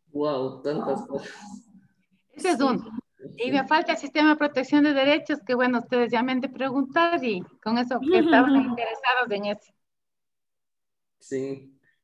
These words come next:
Speaker 1: Más que nada, como tenía un tiempo limitado, agradecerles. Yo quisiera ver si algún mensaje que le quisiera dejar a todos, lo-, porque nosotros queremos llegar a jóvenes, a adultos, sobre todo a jóvenes que también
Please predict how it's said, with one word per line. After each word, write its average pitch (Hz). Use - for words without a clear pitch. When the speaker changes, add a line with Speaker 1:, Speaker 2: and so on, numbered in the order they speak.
Speaker 1:
Más 165
que 202
nada, 190
como 165
tenía 156
un 156
tiempo 160
limitado, 151
agradecerles. 180
Yo 170
quisiera 156
ver 151
si 151
algún 143
mensaje 151
que 143
le 135
quisiera 151
dejar 156
a 151
todos, 170
lo-, 165
porque 147
nosotros 147
queremos 147
llegar 139
a 135
jóvenes, 147
a 131
adultos, 131
sobre 160
todo 214
a 190
jóvenes 170
que -
también 143